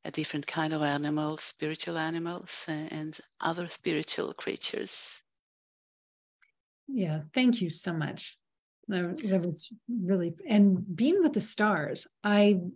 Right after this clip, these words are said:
Speaker 2: adore being out at night
Speaker 1: Mm.
Speaker 2: and just connecting with that star energy.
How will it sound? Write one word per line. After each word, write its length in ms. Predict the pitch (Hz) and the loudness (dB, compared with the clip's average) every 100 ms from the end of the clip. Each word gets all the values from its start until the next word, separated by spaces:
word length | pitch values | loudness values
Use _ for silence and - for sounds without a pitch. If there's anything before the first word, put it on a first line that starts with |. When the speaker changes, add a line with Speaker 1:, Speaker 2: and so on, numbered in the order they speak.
| _ | _
Speaker 2:
adore 1120 | 247 196 151 - - 233 254 190 160 143 190 - _ _ - | -2 0 -2 -8 2 4 6 4 2 -2 -8 -14 _ _ 4
being 260 | 196 202 | 6 6
out 240 | 185 190 277 | 4 2 0
at 160 | 202 | -2
night 600 | 196 190 185 160 185 - - _ _ - | 2 2 4 0 -4 -8 -14 _ _ -4
Speaker 1:
Mm. 100 | 202 | 2
Speaker 2:
and 120 | 185 | 4
just 320 | 180 190 - - | 2 -2 -6 0
connecting 680 | 202 196 220 220 208 175 175 | 2 4 2 -2 -2 -2 -2
with 180 | 175 | -4
that 180 | 170 156 | -6 -4
star 360 | - - 185 175 | -4 -2 -2 0
energy. 580 | 165 226 - - - | 0 0 0 -6 -10